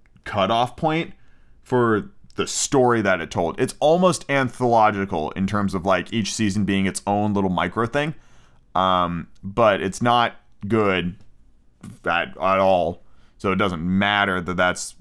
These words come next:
what it's doing. It's still bad. But it's interesting that they did that that way. So, yeah. Can't recommend it. Don't, don't do that. I'm gonna put on an episode and give it a try.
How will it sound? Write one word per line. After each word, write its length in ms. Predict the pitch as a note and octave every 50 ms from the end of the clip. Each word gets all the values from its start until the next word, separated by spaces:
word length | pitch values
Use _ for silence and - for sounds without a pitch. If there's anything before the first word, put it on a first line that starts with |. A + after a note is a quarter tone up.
| - - _ -
what 380 | F#2 F#2+ F#2+ G2 G2 F#2+ F2
it's 200 | F2 D#2 - -
doing. 640 | - - - G#2 G2 F#2+ F2+ E2+ D#2+ D#2+ D2+ D2+ F2+ - - - - - -
It's 200 | F#2 F#2+ F2+ F#2
still 380 | - - - A#2 G#2+ F#2+ F#2 F2
bad. 640 | E2 F2+ G2 F#2 F2+ E2+ D#2+ D#2 D2+ D2+ D#2 F#2+ - - - - - - - _ _ - - _ _ _ - - - - - - -
But 200 | - E2 E2+ E2+
it's 140 | E2+ - -
interesting 480 | G2+ G2 F2+ F#2 F2 D#2+ - F2+ F2 E2+
that 120 | E2+ D#2+
they 120 | E2 E2 D#2+
did 240 | D2+ E2 E2+ C#2+
that 220 | - A1+ A1+ B1 -
that 180 | - G1+ G1+
way. 120 | - - - - _ _ _ _ _ _ _ _ - - _ _ _ _ _ _ - - _
So, 280 | - - E2 D#2+ C#2 C#2
yeah. 300 | C2 C2+ C#2+ C2 A1+ - - - - - - - _ _ _ _ _ _ _ _ _ _ _ _ _ -
Can't 220 | - A2 G#2 G2+ F#2+
recommend 480 | F2+ F2 E2 D#2+ D#2 C#2 A#1+ B1+ A#1
it. 100 | - -
Don't, 340 | - A2 A2 A#2+ A2 - G#2+
don't 240 | G2 A#2+ A#2+ B2+ B2
do 120 | A#2+ C3+
that. 240 | B2 B2 B2 A#2+ -
I'm 140 | - A2+ A2+
gonna 200 | A#2 A#2 A#2 A2
put 300 | G2 G2+ A2+ A#2 A2+ A#2+
on 180 | A#2 A2+ A#2 A#2
an 120 | A#2 A#2
episode 580 | A#2 A#2 - - G#2 - - B2+ A#2 A2 A2 A2
and 180 | A2 G#2+ G#2
give 240 | F#2+ G#2+ G#2 G2+ F#2
it 80 | A2+ A2+
a 60 | C3+
try. 880 | B2+ - - - C#3+ C3+ A#2 G#2 G2 F2+ F2 E2 D#2+ D#2 D2+ E2+ F2